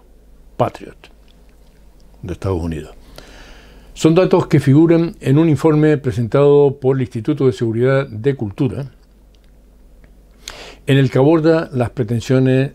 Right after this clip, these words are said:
de Rabat y del sultanito marroquí. Entre otras cosas, se dice que en el futuro, ya parece bastante cercano, las pretensiones de Marruecos es hacerse inicialmente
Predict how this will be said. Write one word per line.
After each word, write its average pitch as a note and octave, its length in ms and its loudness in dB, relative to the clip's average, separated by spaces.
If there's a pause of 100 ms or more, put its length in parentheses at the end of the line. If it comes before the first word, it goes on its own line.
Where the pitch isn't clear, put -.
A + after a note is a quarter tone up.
(120)
de A2+ 200 -4
Rabat A2+ 360 0 (480)
y D3+ 280 -4
del C3+ 480 -2
sultanito A#2+ 1080 -6 (840)
marroquí. G2+ 360 -4 (2250)
Entre G#2 280 -2
otras A2+ 220 2
cosas, D3 340 0
se A#2 120 0
dice B2 400 2
que A#2+ 300 -2 (1200)
en A2+ 160 -2
el G#2 80 -4
futuro, C3+ 500 0 (480)
ya G#2+ 320 2
parece G#2+ 340 -2
bastante A2+ 420 -4
cercano, A#2+ 500 -4 (240)
las A2 120 -6
pretensiones A2+ 520 -2
de A#2 100 0
Marruecos A2+ 440 0
es A2+ 60 0
hacerse A#2 380 -4
inicialmente A2+ 640 -2